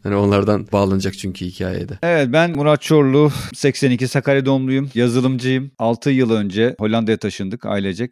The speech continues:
Speaker 2: Burada Philips Lighting'de çalışmak için. Daha öncesinde Türkiye'de uzunca bir süre sahibinden nokta com'da çalışmıştım. Bir ara kendi işimi yapmaya çalışmıştım. Burada işte Philips, sonrasında birkaç firmada çalıştım.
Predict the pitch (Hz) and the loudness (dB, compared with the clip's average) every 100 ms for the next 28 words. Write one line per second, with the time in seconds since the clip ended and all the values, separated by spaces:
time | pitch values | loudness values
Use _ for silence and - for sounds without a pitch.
0 | _ 95 98 101 95 104 101 - - 101 | _ -12 -6 -4 -4 -4 -6 -8 -8 -2
1 | 101 - 92 98 104 101 - 95 - 131 | -2 -2 -6 -6 -4 -6 -6 -10 -8 -12
2 | - - 113 110 110 - 110 110 110 107 | -12 -6 -2 0 0 -4 -2 -2 -4 -6
3 | - 107 113 113 - 104 107 104 110 110 | -6 -2 0 -2 -4 -8 -4 -6 -6 -4
4 | 117 104 110 104 117 107 107 104 95 92 | 0 0 -2 -4 -6 -6 -6 -6 -8 -8
5 | 85 123 131 101 104 98 104 104 101 - | -14 -14 -14 -8 -6 -4 -4 -6 -6 -6
6 | 101 90 92 92 87 90 - 123 110 107 | -8 -8 -10 -12 -12 -18 -12 -10 -6 -6
7 | 95 104 117 - - - - - - 104 | -2 -2 -4 -8 -20 -20 -20 -20 -14 -12
8 | 98 107 101 - - 101 95 107 98 98 | -10 -6 -6 -8 -6 -4 -4 -8 -8 -8
9 | 95 101 101 95 95 90 - 135 | -8 -8 -8 -8 -8 -10 -10 -14